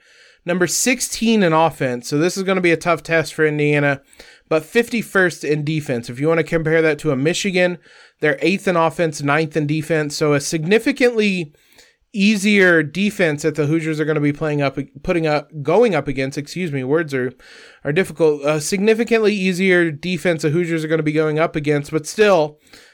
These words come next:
a top fifty defense. It's not gonna be easy. Comparatively, Indiana has continued to drop. Uh, they now sit at, uh, eighty-fourth.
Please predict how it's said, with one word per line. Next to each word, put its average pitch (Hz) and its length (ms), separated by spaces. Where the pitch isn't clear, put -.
a 131 120
top 180 320
fifty 165 320
defense. 147 800
It's - 100
not 220 180
gonna 240 140
be 220 100
easy. 190 480
Comparatively, 202 800
Indiana 185 500
has 170 200
continued 180 580
to 156 80
drop. 156 520
Uh, 147 240
they 160 180
now 180 200
sit 170 480
at, 151 480
uh, 123 380
eighty-fourth. 180 920